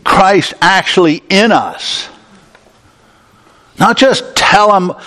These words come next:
about him and, and, and give 'em a bunch of rules and regulations. They want to see something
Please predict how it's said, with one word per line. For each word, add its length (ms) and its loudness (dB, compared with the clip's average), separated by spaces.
about 540 2
him 520 0
and, 200 -6
and, 400 2
and 360 2
give 220 2
'em 140 2
a 80 4
bunch 340 0
of 100 2
rules 580 0
and 140 -2
regulations. 1000 -2
They 380 2
want 580 2
to 140 4
see 560 -2
something 760 -2